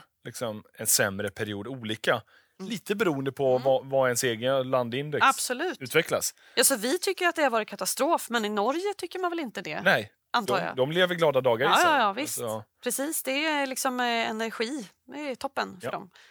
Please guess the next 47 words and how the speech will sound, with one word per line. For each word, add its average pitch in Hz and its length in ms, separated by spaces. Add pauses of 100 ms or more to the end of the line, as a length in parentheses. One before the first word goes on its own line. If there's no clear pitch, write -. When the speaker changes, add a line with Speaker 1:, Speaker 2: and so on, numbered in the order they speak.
(120)
Speaker 1:
Men, 156 120
Speaker 2:
Ja. 214 120
Speaker 1:
och 147 160
även, 127 260
eh, 123 220
liksom 123 280
danska 123 340
index, 165 520
mycket 135 240
läkemedel, 127 640
Speaker 2:
Ja, 359 100
Speaker 1:
stått - 40
sig 311 140
Speaker 2:
läkemedel, 302 240
Speaker 1:
ganska 294 240
stabilt. 254 240
Speaker 2:
livsmedel, 233 420
ja, 247 80
men 247 140
precis. 214 300 (300)
Nej, 262 100
men 294 120
i, 330 40
i, 269 880
när 269 260
jag 339 180
tittade 185 360
då 170 180
på - 160
det 156 100
här - 220
och 196 100
ställde 185 200
samman, 202 520
då 262 200
hade 214 260
ju 185 200
Sverige 180 460
gått - 220
ner. - 400
Ja, 226 100
då, 226 200
då 208 140
var 226 120
det 196 80
arton 185 380
procent. 180 360